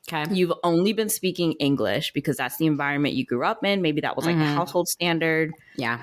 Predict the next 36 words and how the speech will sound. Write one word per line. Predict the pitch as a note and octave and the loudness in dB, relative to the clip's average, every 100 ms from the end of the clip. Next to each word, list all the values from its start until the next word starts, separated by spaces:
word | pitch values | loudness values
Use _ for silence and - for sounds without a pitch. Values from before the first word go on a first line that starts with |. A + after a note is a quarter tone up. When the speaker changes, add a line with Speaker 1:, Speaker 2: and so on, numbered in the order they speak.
| - | -2
Speaker 2:
And | F3+ | 2
then | F3 F3 | 2 4
you | E3+ | 2
get | E3+ F3+ | 2 0
into | F#3+ F#3+ | 2 2
this | E3+ | 0
college, | E3+ D3+ D#3+ E3 C#3+ C#3+ | -2 -2 0 2 2 2
or | C#3+ | 2
you're | C#3 | 0
planning | C#3 D#3 D#3+ | 0 2 2
to | D#3 | 2
go | D#3 | 2
to | D3 | 0
this | C#3+ D3 | 0 -2
college, | C#3+ D#3 C#3 B2+ - | -2 0 0 0 0
and | D3 | 2
you | C#3+ | 2
realize | D3 D3 C3 C3+ | 2 0 -2 -2
that | C3 | -2
across | B2 C#3 C#3+ | -2 -2 -2
the | - | -2
board, | B2 C3 C3+ A#2+ | 0 0 0 0
you're | C3 | 0
gonna | C3+ | -2
have | C#3 B2+ | -2 -6
to | - | -2
learn | C#3 C3 C#3 | 0 2 2
this | C3+ | 0
whole | - D#3 D#3+ | 0 2 4
new | D#3+ D#3 E3 E3 | 4 4 4 4
language. | C#3+ D#3 C3 B2 B2 C3+ F3 F3 _ _ _ _ _ _ _ | 2 2 2 2 0 -2 -6 -10 _ _ _ _ _ _ _
Like, | D3+ D3+ - - - - - | -4 -4 -8 -6 -2 -2 0
are | |
you | E3 F#3+ | 0 0
pissed? | A#3 A3+ B3 - - - | 0 0 -2 -10 -14 -6
<laughs> | C4+ - - A#3+ | -4 -2 0 0